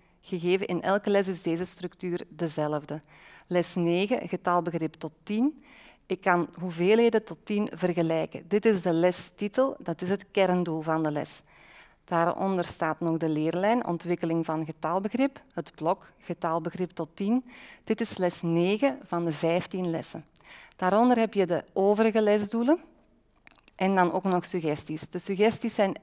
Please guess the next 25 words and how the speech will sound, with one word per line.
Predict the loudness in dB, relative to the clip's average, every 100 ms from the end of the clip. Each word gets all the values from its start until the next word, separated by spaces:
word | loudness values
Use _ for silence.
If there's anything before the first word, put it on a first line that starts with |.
| -4
extra's, | -2 -2 0 2 2 -4 -10 _ -20 _
creatieve | -4 2 2 2 -2 0
extra's, | -2 -4 -2 -2 -2 -6 -12 -14
die | -8 -8 -6
mogen, | -4 0 0 0 -2
maar | -2 -2
die | -2 -2
moeten | -2 -2 -2 -2
niet. | -2 -4 -10 -20 -20 -20 -10
Je | -4
ziet | -2 2
ook | 2 4
telkens | 6 6 6 0
de | 2
ijsberg | 4 2 2 0 0
staan, | -2 0 0 0 -4 _ -10
rechtsboven, | -2 -2 -2 -4 0 0 0 -6 -16 -20 -20 _ _
en | -4 -2
die | -2 2
duidt | 4 4
dan | 0 -2
aan | -2 -2
in | -2 -2
welke | 0 0 0
laag | -2 -2 -4